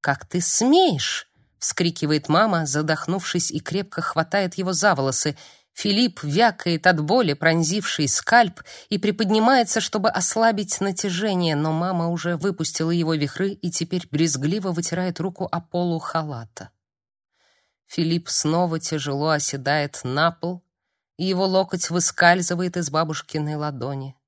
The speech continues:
«Отстаньте! Отстаньте!»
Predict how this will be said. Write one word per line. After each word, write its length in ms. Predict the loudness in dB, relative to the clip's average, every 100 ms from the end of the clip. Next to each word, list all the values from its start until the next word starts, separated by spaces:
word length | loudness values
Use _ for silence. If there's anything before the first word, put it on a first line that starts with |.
| _ _ -20 _ 0
«Отстаньте! 1040 | 2 0 -4 6 8 8 6 2 -4 -4 _ _ _ -14 -4 6
Отстаньте!» 1160 | 6 6 -2 0 8 10 10 6 2 0 0